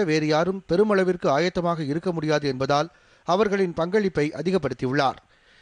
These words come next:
இதனிடையே கொரோனா பாதிப்பு காரணமாக கடந்த மார்ச் மாதத்தில் மட்டும் அமெரிக்காவில் ஏழு லட்சத்து ஆயிரம் வேலைவாய்ப்பு இழப்பு ஏற்பட்டுள்ளதாக அந்நாட்டு தொழிலாளர் துறை தெரிவித்துள்ளது.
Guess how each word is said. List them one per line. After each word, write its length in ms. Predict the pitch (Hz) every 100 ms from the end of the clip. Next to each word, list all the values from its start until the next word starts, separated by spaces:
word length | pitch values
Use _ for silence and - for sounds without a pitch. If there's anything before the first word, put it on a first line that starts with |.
| _ 202
இதனிடையே 400 | 214 220 220 254
கொரோனா 340 | 202 196 214 214
பாதிப்பு 340 | 196 190 185
காரணமாக 520 | 180 175 175 170 170
கடந்த 280 | 214 170 165
மார்ச் 300 | 151 165 170
மாதத்தில் 420 | 180 165 160 156 147
மட்டும் 260 | 165 196
அமெரிக்காவில் 560 | 143 156 160 151 156 107 - - - -
ஏழு 280 | 180 240 254
லட்சத்து 340 | 220 220 - 190
ஆயிரம் 380 | 180 190 185 196 131
வேலைவாய்ப்பு 560 | 175 226 202 196 185 147
இழப்பு 280 | 165 - 156
ஏற்பட்டுள்ளதாக 720 | 156 165 156 147 143 139 190 - _ _
அந்நாட்டு 380 | 170 196 196 208 233
தொழிலாளர் 560 | 170 185 220 202 165
துறை 160 | 151 135 -
தெரிவித்துள்ளது. 600 | 160 143 139 143 156